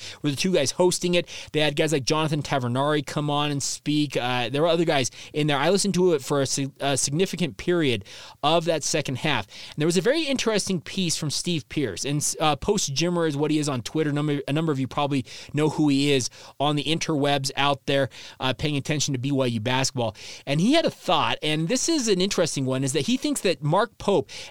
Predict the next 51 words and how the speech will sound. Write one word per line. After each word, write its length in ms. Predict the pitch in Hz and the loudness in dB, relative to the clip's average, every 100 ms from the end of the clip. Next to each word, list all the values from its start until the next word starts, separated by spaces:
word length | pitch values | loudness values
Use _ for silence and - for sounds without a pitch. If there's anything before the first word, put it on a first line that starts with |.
| - | -2
actually 320 | 175 208 220 | 0 2 2
may 160 | 214 | 0
beat 240 | 156 180 160 | 0 -2 -4
the 100 | 156 | -6
quote-unquote 560 | - 196 185 - 175 | 0 2 2 0 -2
posse 460 | - - 190 190 165 | -2 0 2 2 -2
out 160 | - 170 | 0 0
of 100 | 151 | 0
town 280 | - 180 170 | -2 -2 0
by 120 | 139 | 0
leaving 360 | 123 185 247 151 | 2 0 2 0
B 200 | 131 143 | 0 2
Y 200 | 135 123 | 2 0
U 220 | 120 131 - - | 0 -2 -4 -6
before 300 | 143 185 180 | -2 0 0
the 80 | |
heat 240 | 151 208 175 | 0 -4 0
really 220 | 160 190 | 2 2
gets 180 | 160 - | 0 -4
turned 240 | - 139 | -4 0
up 160 | 175 - | 0 0
on 160 | 139 | 0
him, 180 | 120 135 - - | 0 -2 -4 -6
and 140 | 135 | -2
that 80 | 190 | 0
may 140 | 208 | 2
happen 440 | 196 - 196 190 160 | 2 2 0 0 -4
this 320 | 131 127 190 - | -2 2 2 2
offseason 640 | 170 233 269 147 131 135 127 - | 0 0 0 -2 0 -2 -4 -8
before 260 | - 147 180 | -6 0 0
B 180 | 131 165 | 2 0
Y 140 | 185 | 2
U 180 | 165 165 | 2 0
goes 360 | 127 151 165 151 | 2 2 4 2
into 240 | 147 151 | -2 0
the 100 | 135 | -2
Big 200 | 131 127 | -2 -4
Twelve 280 | - 120 107 | -2 -4 -2
Conference. 560 | - 170 139 80 - - - - - | 0 0 0 -6 -8 -8 -12 -18 -6
Now, 180 | - 165 | 0 0
that 320 | 139 180 262 | 2 2 2
seems 560 | 269 - 240 220 180 143 | 0 0 2 4 2 2
like 220 | 156 151 | 0 0
a, 80 | 151 | -2
a 140 | 147 | -2
crazy, 720 | 143 - - 170 202 208 175 151 | -4 -6 -4 0 2 2 -2 -4
crazy 440 | - 180 175 160 | -2 0 0 0
idea 400 | 143 131 127 160 | 0 0 0 0
to 180 | - - | 0 -2
me 320 | 120 165 226 | 0 0 0
personally, 760 | 214 - 185 208 226 226 240 | -2 -2 0 0 -2 -2 -2